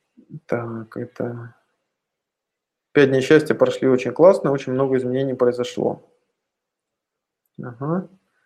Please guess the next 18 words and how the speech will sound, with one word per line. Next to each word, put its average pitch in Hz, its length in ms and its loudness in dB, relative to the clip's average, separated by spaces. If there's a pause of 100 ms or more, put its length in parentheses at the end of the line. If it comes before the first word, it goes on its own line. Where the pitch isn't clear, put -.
(680)
Отлично. 139 500 -2
Ну, 160 160 4
в 131 80 -2
двадцать, 143 580 2
двадцать 151 360 6
один 175 260 2
день 165 140 4
счастья 160 380 4
у 123 60 2
вас 135 260 6
будут 127 340 -2
изменения 127 420 -2
на 123 120 -2
два 127 160 6
порядка 123 440 6
выше. 113 420 -10 (200)
<laughs> 135 180 -10 (1900)
Так. - 520 -2